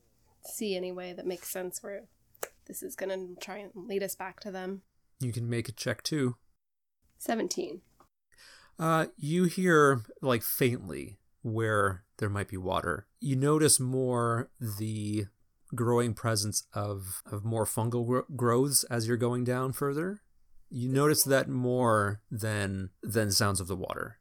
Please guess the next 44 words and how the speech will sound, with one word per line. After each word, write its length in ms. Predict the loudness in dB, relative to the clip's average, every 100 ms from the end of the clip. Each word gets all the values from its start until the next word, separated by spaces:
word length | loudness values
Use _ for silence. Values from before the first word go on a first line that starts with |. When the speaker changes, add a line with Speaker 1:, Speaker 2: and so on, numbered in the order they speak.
| _ _ _
Speaker 2:
And 320 | -4 -4 -6 -10 0
Lilith 380 | 4 6 4 4
also 300 | 2 4 2
fails 420 | 2 2 2 0
her 140 | -2
check 380 | -4 -2 -2 -2
to 100 | -2
see 300 | -2 -2 -4
if 100 | -6
she 140 | -6 -6
knows 420 | -6 -6 -8 -12 _ _ _ -20 _ _ _ _
the 100 | -4
exact 460 | -2 2 2 2 0
path 220 | -4 -4
to 100 | -4
take, 260 | -4 -2 -2
and 100 | -6
she, 400 | -6 -4 -4 -8 -14 _
she 180 | -12 -10
kind 240 | -6 -4
of 80 | -2
says, 320 | 0 0 0
"I've, 180 | -2 -6 -10
I've 120 | -8
never 180 | -8 -4
gone 220 | -4 -2
this 180 | -4 -4
way 120 | -6
before." 540 | -6 -4 -2 0 -2 -10 _ _ _
Speaker 1:
I 80 | 4
was 120 | 4
gonna 120 | 4
say, 240 | 2 -2 -2 -2
just 160 | -2
to 60 | -2
clarify, 340 | -2 -4 -4
it's 200 | -10 -8
the 80 | -8
same 400 | -4 -2 -2 -4
type 260 | -8 -12 -10
of 140 | -12 -14 _ _ _ _ 2
fungal 480 | 4 4 0 -2 -2
growth 300 | -2 -2 -6
as 320 | -8 -6 -10